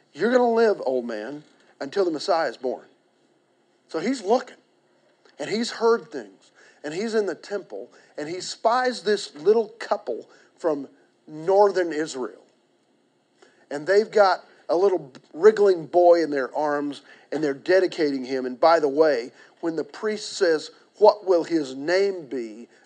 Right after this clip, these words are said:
Joseph speaks up. And by the way, as far as I know, he doesn't tell Mary this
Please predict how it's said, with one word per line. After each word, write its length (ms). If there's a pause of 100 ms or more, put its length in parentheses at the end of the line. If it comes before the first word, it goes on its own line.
Joseph 460
speaks 480 (100)
up. 300 (120)
And 360
by 160
the 80
way, 200
as 280
far 200
as 140
I 140
know, 400 (360)
he 140
doesn't 380
tell 200
Mary 340
this 440